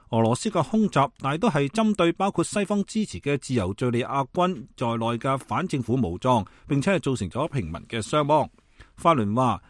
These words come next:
佢哋每日早上都會分析俄羅斯嘅空襲目標，發現大多數嘅空襲都唔係針對伊斯蘭國。佢哋嘅證據亦都顯示，俄羅斯向平民地區投擲非制導炸彈，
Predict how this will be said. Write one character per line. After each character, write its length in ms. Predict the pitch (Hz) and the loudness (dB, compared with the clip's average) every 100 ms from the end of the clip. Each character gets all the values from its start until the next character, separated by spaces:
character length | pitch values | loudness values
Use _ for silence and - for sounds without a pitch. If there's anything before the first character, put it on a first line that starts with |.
| _ - | _ 0
佢 80 | 214 | 4
哋 200 | 214 190 | 6 4
每 220 | 180 196 | 2 2
日 100 | 208 - | 2 -2
早 220 | 127 226 | -2 0
上 180 | 196 175 | 0 0
都 120 | 240 | 2
會 140 | 180 | 2
分 280 | 175 233 226 | 2 2 2
析 200 | 208 214 - _ - | 2 -2 -4 _ -2
俄 120 | 131 | 0
羅 140 | 131 | 2
斯 200 | 127 - | 0 -2
嘅 160 | 233 175 | -2 -2
空 240 | - 226 | 0 2
襲 140 | 208 131 | 2 -2
目 160 | 123 - | -4 -6
標， 280 | - 139 95 - | 2 4 2 0
發 200 | - 180 | -4 -2
現 160 | 160 156 | -2 -4
大 200 | 143 156 | -4 -2
多 140 | 220 | 0
數 140 | 208 175 | 0 0
嘅 120 | 165 | -2
空 260 | - 214 | 0 0
襲 180 | 208 139 - | 2 0 0
都 100 | 277 | -2
唔 140 | 190 107 | 0 0
係 200 | 139 143 | 0 0
針 240 | 226 214 | 0 0
對 180 | 180 165 | 2 0
伊 160 | 170 | 0
斯 160 | 220 240 | -2 -2
蘭 200 | 170 80 - | -4 -6 -4
國。 300 | 117 107 - _ _ _ - | -2 -2 -6 _ _ _ -2
佢 60 | |
哋 80 | 160 127 | 2 2
嘅 40 | |
證 180 | - 135 | 0 0
據 160 | 135 131 | 2 0
亦 60 | |
都 180 | 113 - | 0 -2
顯 260 | 123 104 156 | -2 0 -2
示， 320 | - 135 147 - _ _ | 0 2 0 -4 _ _
俄 80 | 135 | 4
羅 140 | 135 | 4
斯 260 | 143 247 226 - | 4 0 -2 0
向 200 | 190 190 | 0 0
平 240 | - 123 | 0 2
民 180 | 123 127 | 4 2
地 180 | 156 151 | 0 -2
區 300 | - 214 180 | 2 2 2
投 180 | - 113 | 0 -2
擲 160 | 117 135 | 0 -4
非 320 | - - 233 | -4 -2 0
制 180 | 208 151 | 0 0
導 180 | 135 120 | 0 -2
炸 240 | - 127 | 0 0
彈， 260 | 117 90 131 | 0 -2 -4